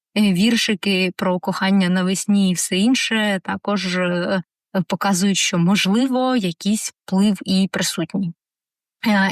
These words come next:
і, е, окрім, о-, оцього чекпоінту року, е, рівнодення — це, е, додатковий маячок, е, для нашої циркануальної системи, який показує, що от ми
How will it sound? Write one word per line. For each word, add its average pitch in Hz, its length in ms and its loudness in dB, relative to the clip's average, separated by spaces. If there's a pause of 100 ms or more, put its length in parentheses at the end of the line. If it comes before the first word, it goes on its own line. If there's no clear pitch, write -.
(120)
і, 240 280 2 (460)
е, 202 340 2 (260)
окрім, 214 560 2 (100)
о-, 196 200 0
оцього 190 280 0
чекпоінту 208 760 0
року, 359 360 0 (440)
е, 214 340 0 (300)
рівнодення — 208 800 2
це, 226 460 -2 (360)
е, 185 300 2
додатковий 202 960 0
маячок, 196 1000 0
е, 185 320 0
для 180 280 0
нашої 175 800 0
циркануальної 180 960 0
системи, 254 760 0
який 190 440 -2
показує, 180 580 -2
що - 200 -10
от 196 400 -4
ми 190 280 2